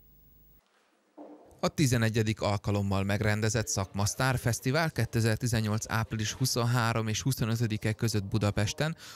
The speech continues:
a Hungexpo vásárközpont G és F pavilonjában várja az érdeklődőket, ahol az idei évben Gráf András, a Kaposvári S C Barcsi Ipari, Kereskedelmi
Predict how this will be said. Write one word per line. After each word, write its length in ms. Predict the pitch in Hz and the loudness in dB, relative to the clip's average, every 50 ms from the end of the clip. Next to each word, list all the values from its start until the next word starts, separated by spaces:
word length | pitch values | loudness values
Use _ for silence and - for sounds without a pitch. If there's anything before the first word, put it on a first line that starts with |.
| - - | -8 0
a 80 | - 165 | 2 4
Hungexpo 600 | 165 180 160 131 117 113 110 - - - 113 107 | 4 4 4 4 2 0 0 -2 -4 -4 -4 0
vásárközpont 880 | 101 113 101 104 - - 104 101 - - 117 117 - - 156 151 147 | 0 0 0 0 0 0 -2 -2 0 -2 -4 -4 -4 -4 -4 -4 -2
G 60 | 123 113 | -2 0
és 260 | 113 107 110 107 - - - | 0 0 0 0 0 0 -2
F 80 | 113 - - | -2 0 0
pavilonjában 840 | 123 117 110 113 110 113 110 107 110 110 107 104 101 104 104 107 101 | 0 2 2 2 2 2 2 2 2 2 2 2 2 0 -2 -2 0
várja 320 | 110 104 104 107 117 113 | 0 0 2 2 2 0
az 120 | 110 107 - | 0 -2 -2
érdeklődőket, 960 | - 90 107 107 110 107 107 - 110 104 104 104 107 107 - - - - - | -2 -2 -2 0 -2 -2 -2 0 0 0 0 2 0 0 0 0 -2 -4 -2
ahol 260 | - 185 170 - 196 | -4 -4 -2 0 0
az 100 | 196 202 | 0 0
idei 380 | 190 165 117 107 107 104 95 107 | -2 -2 0 0 0 0 0 0
évben 380 | 110 110 113 131 139 156 180 - - - - - _ | 0 0 0 -2 -2 -2 -4 -6 -12 -18 -20 -14 _
Gráf 380 | - 131 123 110 104 104 104 - | -2 0 2 2 2 0 0 -2
András, 560 | - 147 156 160 143 131 117 104 101 113 - | -2 -2 -2 0 0 0 0 0 0 -2 -4
a 140 | - 147 180 | -6 -8 -6
Kaposvári 680 | - - 113 - - 107 104 110 110 92 98 101 104 - - - 156 | -4 -4 -4 -2 0 -2 -2 0 0 -2 -2 -2 -2 -4 -2 -2 -2
S 40 | 143 | -2
C 300 | - - - 110 110 107 | -4 -4 -4 -4 -2 -2
Barcsi 360 | - - 92 - - - - | -2 -2 -2 -2 -4 -8 -4
Ipari, 440 | - 120 117 - - 110 127 170 185 - _ | -2 -2 -2 0 0 -2 0 -2 -4 -6 _
Kereskedelmi 840 | - 101 98 95 101 110 - - 123 107 113 113 120 135 160 175 | -4 -2 0 0 -2 -2 -4 -4 -2 0 0 0 0 0 -2 -6